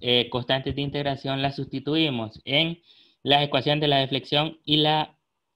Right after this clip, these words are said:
eh, y la flecha. Por lo tanto, este, prácticamente, eh, los queda las funciones de esta manera.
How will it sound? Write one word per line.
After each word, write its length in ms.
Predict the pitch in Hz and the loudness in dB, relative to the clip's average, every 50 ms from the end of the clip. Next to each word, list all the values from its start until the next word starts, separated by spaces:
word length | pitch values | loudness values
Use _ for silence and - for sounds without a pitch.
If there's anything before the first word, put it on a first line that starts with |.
| _ - | _ 0
eh, 280 | 123 123 127 127 127 - | 2 2 4 4 2 0
y 120 | - 143 | 0 2
la 120 | 151 147 131 | 2 2 2
flecha. 480 | - 147 139 127 - - 110 113 - _ _ _ _ _ _ _ _ _ - | 2 0 -2 -2 -2 -6 -14 -16 -20 _ _ _ _ _ _ _ _ _ -2
Por 100 | 151 151 | 2 2
lo 140 | 160 147 | 2 4
tanto, 500 | - 151 147 151 143 147 147 160 180 175 - - - - - - - | 4 4 2 2 2 0 0 -2 -2 -4 -8 -16 -20 -20 -20 -14 -4
este, 720 | - 127 131 135 - - - 135 127 123 120 117 117 113 110 107 107 104 101 - - - - - - - - - - - - | 0 0 0 0 0 -2 0 2 4 4 6 6 6 6 4 4 2 -2 -6 -10 -16 -20 -20 -20 -20 -20 -18 -16 -16 -10 -4
prácticamente, 1400 | - 135 139 147 151 156 - 147 139 139 143 147 147 147 147 151 147 143 135 135 131 123 117 110 - - - _ _ _ _ _ _ _ _ _ - | 0 2 2 4 2 2 2 2 2 4 4 2 2 2 2 2 4 4 4 4 4 4 2 2 -2 -4 -12 _ _ _ _ _ _ _ _ _ -4
eh, 180 | - 123 127 | 0 2 2
los 220 | 120 123 127 123 - | 4 4 2 0 0
queda 580 | - 135 135 139 139 135 131 127 120 - _ _ _ | -2 0 2 4 6 6 6 4 2 -2 _ _ _
las 220 | - 127 131 131 127 | -2 0 0 0 0
funciones 340 | - 123 117 139 131 131 127 | -2 -4 0 0 0 0 0
de 60 | 131 | -2
esta 180 | 123 - 127 | -4 -2 -2
manera. 420 | 120 127 147 160 156 135 117 107 | 0 0 2 2 2 2 0 -4